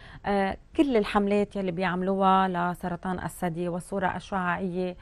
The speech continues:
يلي، آه، الدولة بتدعمها على مدى ثلاثة أشهر، الحملات عم بتكون تقريبًا مجانية بكتير أماكن، أخ-، آه، أسعار كتير مخفضة. ولكن النسبة لليوم بعدها فقط ثلاثين بالمئة من النساء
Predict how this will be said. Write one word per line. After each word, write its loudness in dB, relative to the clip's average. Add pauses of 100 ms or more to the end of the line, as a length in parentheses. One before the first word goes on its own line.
(280)
يلي، 6
آه، -2
الدولة 2
بتدعمها 0
على -4
مدى -6 (600)
ثلاثة -2
أشهر، -4
الحملات -4
عم -4
بتكون -6 (400)
تقريبًا 6
مجانية 0
بكتير -2
أماكن، -6
أخ-، -8
آه، 0
أسعار -6
كتير -2
مخفضة. -8 (340)
ولكن 4 (140)
النسبة 2
لليوم 2
بعدها 0
فقط -2 (260)
ثلاثين -2
بالمئة -4
من -6
النساء -2